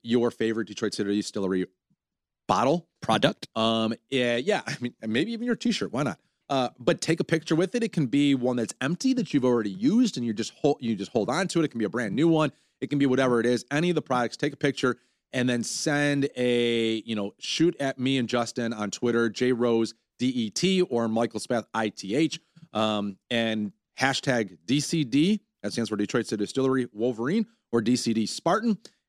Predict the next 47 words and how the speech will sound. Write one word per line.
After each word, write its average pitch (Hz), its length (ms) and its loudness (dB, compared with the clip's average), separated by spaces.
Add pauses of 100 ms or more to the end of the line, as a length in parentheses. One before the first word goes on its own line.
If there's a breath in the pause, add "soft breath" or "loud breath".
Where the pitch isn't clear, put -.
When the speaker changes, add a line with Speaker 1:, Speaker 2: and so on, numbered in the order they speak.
Speaker 1:
And 123 180 0
at 117 100 -2
the - 120 -8
end 143 120 2
of 127 40 0
the 123 60 0
month, 123 420 -2
we 110 140 -4
will 107 100 0
go 120 140 0
through 120 280 -2
all 127 180 0
the 120 60 -8
people 113 220 -4
who 113 60 2
use 113 140 0
the 110 80 -4
hashtag 107 600 -4
and 98 140 -8
we 101 60 -2
will 95 100 -4
pick, - 320 -4 (320)
uh, 95 240 0
a 110 80 0
winner 104 320 0
to, 95 220 -2
to - 220 -8
join 90 300 -4
us. 73 140 -12
So 87 260 -6 (380)
um, 87 280 -6 (100)
yeah, 117 200 2
really 143 300 4
excited 120 400 -2
about 107 300 -4
this. 104 240 -4
You 113 80 -2
and 113 80 -2
I 107 40 -2
are 101 60 -2
both 101 260 -4
big 92 200 -6
bourbon 101 300 -2
lovers. 90 400 -4
Speaker 2:
Oh, 131 40 2
yeah. 127 160 2 (460)
Speaker 1:
And 104 340 -2